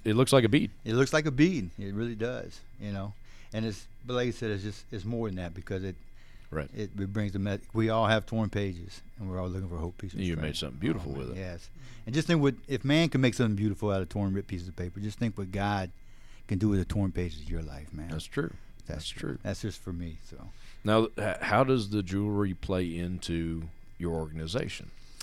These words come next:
Speaker 2: Well, the mission is twofold. The first mission is that, uh, it touched my life.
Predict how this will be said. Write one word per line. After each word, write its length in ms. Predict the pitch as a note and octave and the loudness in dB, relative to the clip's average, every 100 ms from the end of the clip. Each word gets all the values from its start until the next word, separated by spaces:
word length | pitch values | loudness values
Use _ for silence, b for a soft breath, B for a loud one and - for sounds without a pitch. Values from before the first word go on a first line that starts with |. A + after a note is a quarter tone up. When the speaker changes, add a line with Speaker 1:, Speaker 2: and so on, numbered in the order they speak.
| B B B | B B B
Speaker 2:
Well, 180 | A#2+ C3 | 4 6
the 80 | C#3 | 8
mission 400 | C#3+ F#3+ - D3+ | 8 6 6 0
is 140 | G#2+ | -2
twofold. 640 | - E3 C#3 - G2+ F#2 F#2+ - b b b b - | -2 -2 -2 -2 -4 -6 -10 -16 b b b b -10
The 100 | - | -8
first 320 | - F3 F#3 | 2 6 6
mission 400 | C3 A#2+ - A2 | 6 2 4 2
is 140 | G#2 G2 | 2 2
that, 240 | G#2+ A2 - b b b b - | 2 2 -2 b b b b -8
uh, 300 | A2 G#2 F#2+ - | -4 -4 -4 -2
it 140 | B2+ | 0
touched 240 | - E3+ - | 4 4 4
my 160 | B2 A#2 | 2 2
life. 400 | F2+ D#2+ D2+ | 0 -4 -8